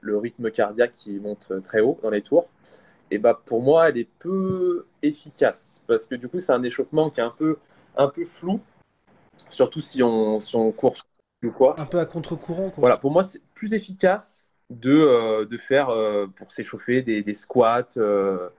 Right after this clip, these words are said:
Speaker 1: des air squats, ou voilà, des squats à vide, euh, des flexions de jambes, euh, des, euh, des échauffements balistiques, et cetera. Pour moi, je trouve, je trouve ça beaucoup plus efficace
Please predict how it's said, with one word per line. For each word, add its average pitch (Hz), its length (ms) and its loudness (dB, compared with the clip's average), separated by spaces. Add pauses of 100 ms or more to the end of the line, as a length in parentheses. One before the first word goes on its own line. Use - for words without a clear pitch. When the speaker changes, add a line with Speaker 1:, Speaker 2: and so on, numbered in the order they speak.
(260)
Speaker 1:
des 113 160 0
air 120 140 2
squats, 120 540 0 (100)
ou 110 160 -12
voilà, 110 160 2
des 110 100 -12
squats 110 280 -4
à 107 80 -2
vide, 117 440 -12
euh, 107 180 -2 (360)
des 110 80 -8
flexions 120 460 -4
de 113 40 -8
jambes, 117 600 2
euh, 101 320 2
des, 98 240 -2
euh, 95 260 -2
des 101 180 -14
échauffements 110 360 -6
balistiques, 113 640 -4
et 113 80 -4
cetera. - 360 -4 (220)
Pour 131 140 4
moi, 180 140 2
je 190 100 -16
trouve, - 140 -12 (100)
je 120 120 -18
trouve 143 160 -12
ça 131 140 -2
beaucoup 151 240 -4
plus 185 160 -4
efficace 170 600 -2